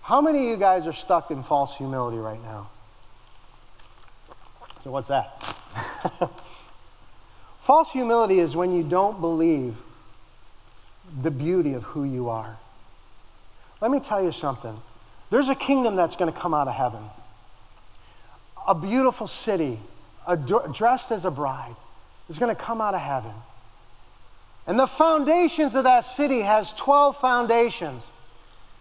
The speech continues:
Twelve. And every one of those foundations has the name of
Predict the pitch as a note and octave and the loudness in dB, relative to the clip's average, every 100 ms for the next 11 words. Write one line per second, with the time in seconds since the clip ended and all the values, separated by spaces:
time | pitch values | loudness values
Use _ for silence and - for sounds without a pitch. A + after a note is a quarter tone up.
0 | - - - - C#4 D#4+ C4 D#3+ - - | -20 -20 -12 0 4 6 4 2 -6 -14
1 | - - - - - - - - - - | -18 -20 -20 -20 -20 -20 -20 -20 -20 -20
2 | - - A#3+ C#4 E4 F4 F4 E4+ D#4 C#4 | -10 0 4 6 4 4 4 4 4 4
3 | C4 - C#4 C4 A#3+ C4 C#4+ - A3 F#3 | 4 4 2 4 2 2 2 -2 -2 2
4 | A3+ B3 F3 E3 G#3+ G#3+ A3+ B3+ A#3+ G3 | 4 4 2 -2 -2 0 2 2 2 0
5 | F#3 F3+ F#3 | 0 -2 -2